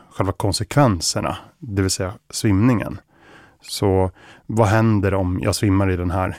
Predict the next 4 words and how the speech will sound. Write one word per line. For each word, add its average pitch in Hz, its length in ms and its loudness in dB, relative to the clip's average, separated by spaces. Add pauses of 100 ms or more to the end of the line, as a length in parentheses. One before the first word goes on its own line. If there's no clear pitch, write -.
(120)
eh, - 220 -4
situationen 98 640 0
nu? 90 180 -4 (1080)
Vad, 90 640 2